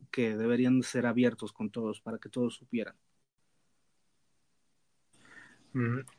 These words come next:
Speaker 2: esta pregunta va más orientada hacia la seguridad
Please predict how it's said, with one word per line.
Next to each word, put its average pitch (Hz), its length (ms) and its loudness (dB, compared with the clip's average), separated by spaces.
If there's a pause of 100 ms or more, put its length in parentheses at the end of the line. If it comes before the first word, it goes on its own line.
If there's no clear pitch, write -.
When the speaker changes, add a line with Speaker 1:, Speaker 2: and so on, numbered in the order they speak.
(160)
Speaker 2:
esta 190 300 10
pregunta 156 360 12
va 160 80 8
más 170 260 0
orientada 147 540 0
hacia 135 320 2
la 120 160 -2
seguridad 131 580 -2